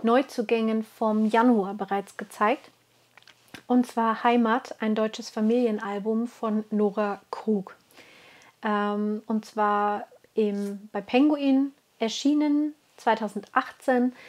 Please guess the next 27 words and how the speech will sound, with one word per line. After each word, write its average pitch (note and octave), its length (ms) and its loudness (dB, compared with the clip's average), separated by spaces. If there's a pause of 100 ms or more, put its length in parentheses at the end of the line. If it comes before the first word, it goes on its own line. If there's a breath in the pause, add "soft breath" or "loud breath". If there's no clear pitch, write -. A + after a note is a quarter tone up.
(280 loud breath)
mit G#3 340 0
zweihundertachtundachtzig G#3+ 1500 2
Seiten, G3+ 680 -2
in G3+ 140 -4
dem G#3 180 0
Fall G3+ 200 -4
jetzt G3 280 -6
als F#3+ 140 -10
Paperback. F#3 580 -10
Das G#3 160 -12
gibt's - 240 -10
aber G3 340 -4
auch G3 320 -4
als F#3 540 -6
Hardcover. B3 680 2 (500 loud breath)
Und G#3 180 0
das - 160 -4
Hardcover G3 760 6
kostet, - 560 0
glaube F#3+ 640 4
ich, F#3+ 600 -2 (220 loud breath)
hm, B3+ 640 -2
fast - 260 -12
neunundzwanzig A3 760 -4
Euro B3+ 280 2
oder C4+ 200 2
so. C#4 240 2